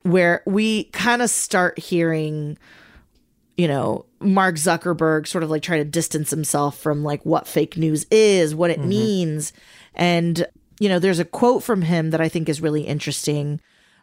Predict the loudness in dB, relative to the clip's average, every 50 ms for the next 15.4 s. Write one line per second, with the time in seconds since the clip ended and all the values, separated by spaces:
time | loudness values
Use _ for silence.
0 | -2 0 2 2 2 0 0 -2 -2 0 0 -2 0 0 0 -2 -2 -4 -4 -4
1 | -4 -4 -4 -4 -6 -4 -4 -2 -2 -2 -2 -4 -4 -6 -10 -16 -20 -20 -12 -6
2 | -2 0 0 0 0 0 -2 -2 -2 -2 -2 0 0 0 2 2 2 0 0 -2
3 | -4 -2 -2 0 0 0 0 -2 -4 -4 -2 0 0 0 0 0 0 -2 -2 0
4 | 0 0 0 0 0 0 0 0 -2 -6 -6 -2 0 0 0 0 -2 -2 0 0
5 | 0 0 0 -2 -2 -2 -2 -2 0 -2 -2 -2 0 2 2 2 2 2 2 2
6 | 2 2 0 -2 -4 -2 -2 -2 -2 0 0 0 0 0 0 -2 -2 -2 0 2
7 | 2 2 2 2 0 0 0 0 0 -2 -8 _ _ _ _ _ _ _ 2 2
8 | 2 4 4 2 2 0 -4 -4 -2 -2 -2 0 2 2 2 4 2 2 2 0
9 | 0 2 2 2 4 4 4 2 2 2 2 2 2 2 2 0 0 -2 -4 -2
10 | 0 0 0 0 0 -2 -4 -4 -6 -6 -8 -12 -14 -18 _ _ -20 -20 -20 _
11 | _ _ 0 2 2 2 2 0 2 2 2 2 2 -2 -2 0 2 2 2 4
12 | 2 0 0 -2 -2 -2 -2 -4 -4 -4 -2 -2 0 0 2 2 2 4 4 4
13 | 2 2 0 0 0 -2 -2 -2 -2 -4 -6 -4 -4 -2 -2 -2 -2 -4 -6 -6
14 | -6 -4 -4 -4 -4 -4 -4 -2 -2 -2 -2 -2 -2 -4 -2 -2 -4 -4 -4 -4
15 | -4 -4 -4 -4 -6 -8 -8